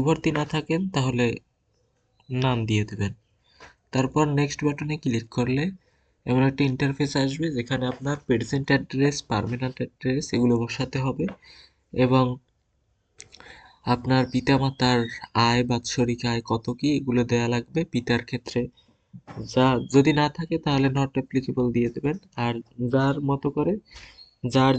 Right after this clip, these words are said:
যে আয় তা দিয়ে দেবেন। এবং পরবর্তীতে সব কিছু ওকে করার পরে তারপর আর এই ক্ষেত্রে দেখেন প্রেজেন্ট অ্যাড্রেস বসানোর পরে যদি পার্মানেন্ট অ্যাড্রেস সেম হয়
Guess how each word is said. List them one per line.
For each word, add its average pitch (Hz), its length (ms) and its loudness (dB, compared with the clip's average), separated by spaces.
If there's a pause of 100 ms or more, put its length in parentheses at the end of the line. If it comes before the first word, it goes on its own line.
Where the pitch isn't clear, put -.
যে 147 80 6 (140)
আয় 151 120 2 (160)
তা 123 100 2 (140)
দিয়ে 113 220 -2
দেবেন। 107 220 -8 (840)
এবং 131 160 2 (140)
পরবর্তীতে 160 640 4 (200)
সব 123 140 -6 (100)
কিছু 131 200 -2 (100)
ওকে 123 160 0 (100)
করার 135 220 2 (100)
পরে 113 220 0 (640)
তারপর 135 260 0 (120)
আর 123 80 0 (100)
এই 139 120 4
ক্ষেত্রে 175 260 -4 (100)
দেখেন 143 200 -2 (100)
প্রেজেন্ট 156 420 0
অ্যাড্রেস 151 380 2 (100)
বসানোর 143 480 0
পরে 110 180 2 (120)
যদি 123 220 2 (420)
পার্মানেন্ট 139 580 2
অ্যাড্রেস 127 440 0 (140)
সেম 135 220 2 (160)
হয় 113 240 4